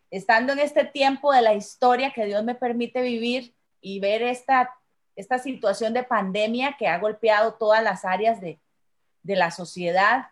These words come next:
y especialmente la iglesia, la iglesia estamos siendo procesados y yo creo que en este tiempo,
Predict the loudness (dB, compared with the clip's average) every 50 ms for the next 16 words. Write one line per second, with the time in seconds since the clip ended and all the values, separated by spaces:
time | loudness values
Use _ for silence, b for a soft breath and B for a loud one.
0 | _ _ -14 -12 -8 -8 -8 -8 -10 _ -16 -14 -6 -2 -2 -2 -2 -4 -6 -6
1 | -6 -6 -4 0 2 2 2 2 -2 -4 -4 -4 -4 -4 -6 -10 -12 -12 -12 _
2 | _ _ _ -6 -6 -6 -6 -6 -8 -8 -6 -6 -8 -6 -4 -4 -4 -4 -4 -6
3 | -8 -6 -2 2 2 2 2 0 -4 -6 -8 _ _ _ _ -2 0 0 0 -2
4 | -6 -6 -2 2 4 4 4 4 2 0 -4 -10 -18 -20 _ _ _ _ _ _
5 | _ _ _ _ _ _ _ _ -6 -6 0 2 2 2 2 0 -2 0 2 2
6 | 4 2 2 0 -2 -2 -2 0 0 0 -2 -4 -8 -8 -8 -8 -6 -4 -4 -6
7 | -6 -6 _ -12 -12 -10 _ -6 -2 -2 -2 -2 -2 -4 _ 2 2 4 2 0
8 | -6